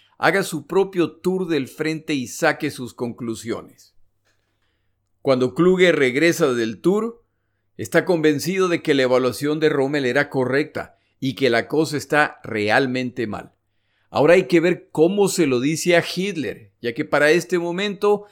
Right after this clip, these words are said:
Hitler está harto de generales que hablan de defensas elásticas, lo que en realidad significa replegarse. No son solo estos dos comandantes quienes creen que Francia o la guerra total está perdida,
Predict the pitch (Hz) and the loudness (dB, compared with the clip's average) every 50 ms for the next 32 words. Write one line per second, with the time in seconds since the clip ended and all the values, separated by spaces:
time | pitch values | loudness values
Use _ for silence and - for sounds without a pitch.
0 | _ _ _ _ - - - 214 233 214 202 202 185 180 165 160 - - 180 156 | _ _ _ _ -12 -4 -2 -2 -2 0 -2 -2 0 0 -2 -2 -2 -2 0 0
1 | - - - 151 180 190 190 190 - 202 190 185 165 165 151 - 156 131 127 127 | -2 -2 0 2 2 2 0 0 0 0 0 2 0 0 -2 -2 -6 -6 -4 -2
2 | 131 131 135 147 156 156 160 156 156 - - 151 143 143 147 151 151 143 139 127 | 0 2 2 2 2 2 0 -2 -4 -6 -4 0 0 0 2 2 0 0 0 -2
3 | 113 107 107 110 113 110 - 143 147 147 131 - 156 147 135 - 143 131 135 135 | -4 -2 -2 -4 -4 -4 -2 -2 -2 -2 -4 -4 -4 -4 -4 -2 -4 -2 0 0
4 | 135 131 - - - 110 92 - - - - _ _ _ _ _ _ _ _ _ | 0 -2 -4 -8 -14 -14 -14 -12 -14 -16 -16 _ _ _ _ _ _ _ _ _
5 | _ _ - 104 117 113 - 135 123 127 127 123 113 - 123 127 127 123 123 127 | _ _ -6 -4 -4 -4 -2 0 0 0 0 -2 -2 -2 0 0 2 2 2 0
6 | 127 131 123 127 147 175 196 208 208 - - - - - 135 120 117 117 117 - | 0 -2 0 2 4 4 4 4 0 -6 -16 -14 -10 -8 -6 -6 -4 -6 -6 -4
7 | - 151 156 151 - 160 151 147 147 - - - 131 127 120 120 117 117 - 135 | -4 -4 -4 -2 0 2 4 4 2 0 -4 -12 -10 -6 -4 -4 -6 -4 -4 -2
8 | 131 127 135 139 139 139 - - - - _ _ _ _ _ _ _ _ _ _ | -2 0 2 2 0 0 -2 -10 -16 -20 _ _ _ _ _ _ _ _ _ _
9 | _ _ _ _ _ _ _ _ - 139 170 160 170 190 180 160 - 196 196 196 | _ _ _ _ _ _ _ _ -2 0 0 2 2 0 -2 -2 -2 0 2 2
10 | 190 180 175 180 185 185 - 180 165 156 143 120 104 143 175 214 226 226 - - | 4 4 4 2 2 0 0 0 0 0 0 0 0 2 4 4 4 2 0 -4
11 | 160 135 123 113 110 104 113 110 107 - - 110 107 - - 127 120 113 113 110 | -4 -2 -2 -4 -2 -2 -2 -2 -2 -4 -8 -8 -8 -8 -6 -6 -4 -4 -4 -8
12 | - - - 147 151 156 156 156 - 131 117 - - 139 135 139 143 143 139 - | -8 -6 -2 0 0 0 -2 -2 -4 -6 -6 -4 -4 -2 -2 -2 -2 -4 -6 -4
13 | 147 139 127 - - - 123 123 113 110 110 113 113 135 175 214 208 185 175 170 | -2 -2 -2 -2 -2 -2 0 0 0 0 -2 -2 0 0 0 0 2 2 0 0
14 | 165 170 - 123 113 - - - 165 170 156 135 127 107 - - 131 123 - - | 0 -2 -6 -10 -10 -8 -2 2 2 2 2 2 -2 -6 -6 -6 -6 -6 -4 -6
15 | 131 131 131 151 165 151 117 - - | -8 -8 -6 -6 -6 -6 -6 -8 -12